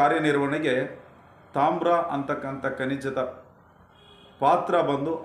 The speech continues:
ಅತು-, ಅತಿ ಮುಖ್ಯವಾದ ಒಂದು ಪಾತ್ರವನ್ನು ವಹಿಸುತ್ತೆ. ತಾಮ್ರ ಅಂತಕ್ಕಂಥ ಖನಿಜ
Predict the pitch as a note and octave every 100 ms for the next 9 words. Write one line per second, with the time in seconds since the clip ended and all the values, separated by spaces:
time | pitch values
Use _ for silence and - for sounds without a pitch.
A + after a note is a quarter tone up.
0 | A2 - D3+ - A#2+ C3+ F#3 E3 - E3+
1 | D#3 D3+ D3 C#3 C3+ C3 B2 C3 B2+ C3
2 | G#2+ G#2+ - - - - - - - A2+
3 | B2 B2 A#2+ A2 A2 G#2 - - A#2 A2
4 | G#2+ A#2+ E3